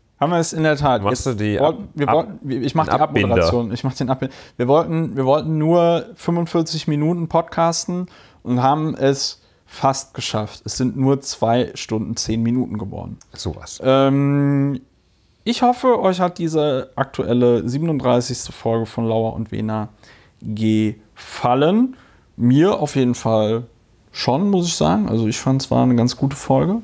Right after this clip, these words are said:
Speaker 1: Ulrich, was würdest du sagen? War, äh, so?
Speaker 2: Ich denke, es war wie,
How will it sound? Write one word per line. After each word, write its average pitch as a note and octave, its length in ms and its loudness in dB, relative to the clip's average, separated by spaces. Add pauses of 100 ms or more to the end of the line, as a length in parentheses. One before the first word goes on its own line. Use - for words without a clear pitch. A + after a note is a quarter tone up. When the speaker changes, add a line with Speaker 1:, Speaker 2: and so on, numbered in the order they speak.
(260)
Speaker 1:
Ulrich, E3+ 400 2
was - 160 -2
würdest - 200 -2
du D3 120 4
sagen? D3+ 280 2
War, C3+ 160 4
äh, C#3+ 640 -4
so? C3+ 80 -2
Speaker 2:
Ich C#3+ 120 0
denke, A2+ 220 0
es - 160 -10
war F2+ 560 -2
wie, F#2 480 0